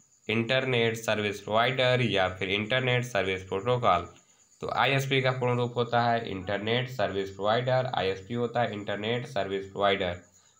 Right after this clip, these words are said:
क्वेश्चन नंबर थर्टी नाइन का सी नंबर ऑप्शन करेक्ट होगा, इंटरनेट सर्विस प्रोवाइडर। आईएसपी का पूर्ण रूप होता है इंटरनेट सर्विस प्रोवाइडर।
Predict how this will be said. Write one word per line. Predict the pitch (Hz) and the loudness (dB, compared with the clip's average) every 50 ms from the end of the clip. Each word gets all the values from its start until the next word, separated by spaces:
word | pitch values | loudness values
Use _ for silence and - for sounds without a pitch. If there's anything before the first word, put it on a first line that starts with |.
| _ _ | _ _
क्वेश्चन | - 107 107 - 117 | -6 -6 -2 -2 0
नंबर | 113 110 107 107 104 | 0 2 0 0 0
थर्टी | - 113 104 98 104 104 | 0 -2 -2 0 -2 0
नाइन | 104 110 113 123 131 135 | 2 2 2 2 2 0
का | 135 131 127 127 123 | 2 2 4 4 2
सी | 123 - - 110 | 2 -2 -4 -4
नंबर | 104 104 101 101 104 | -2 -2 0 0 0
ऑप्शन | 101 - 104 | 0 -2 -2
करेक्ट | 98 104 107 104 - | -2 -2 -2 -2 -2
होगा, | 123 120 123 | 0 0 0
इंटरनेट | 117 - 98 98 95 95 104 98 98 101 110 123 127 123 123 | 0 0 -2 -6 -4 -2 0 0 0 0 0 0 0 -2 -2
सर्विस | - - 107 98 98 98 98 95 | -2 -2 0 0 0 -2 -2 -4
प्रोवाइडर। | - - - 92 92 92 120 135 139 127 113 107 - - - - - - - - _ - - - _ _ _ _ - - | -6 -6 -2 2 2 2 2 2 2 2 2 2 0 -4 -12 -20 -20 -20 -20 -20 _ -20 -20 -20 _ _ _ _ -2 2
आईएसपी | 95 110 120 - 117 117 - - 120 117 | 2 2 4 2 0 -2 -2 -2 -2 0
का | 110 113 | 2 0
पूर्ण | 104 101 110 107 104 | 0 2 0 0 0
रूप | 104 104 101 - | 0 -2 -2 -4
होता | 107 98 101 101 101 101 | -4 -4 0 0 2 2
है | 101 98 - 104 | 2 2 0 0
इंटरनेट | 107 113 110 131 127 127 123 120 117 117 113 | -2 0 0 0 0 2 2 2 2 2 0
सर्विस | 113 110 - 98 92 90 92 95 92 92 | -2 -2 -2 -2 -2 0 0 -2 -2 -4
प्रोवाइडर। | - - 90 90 87 85 85 87 90 101 92 87 | -4 -4 0 0 2 2 0 0 0 0 0 0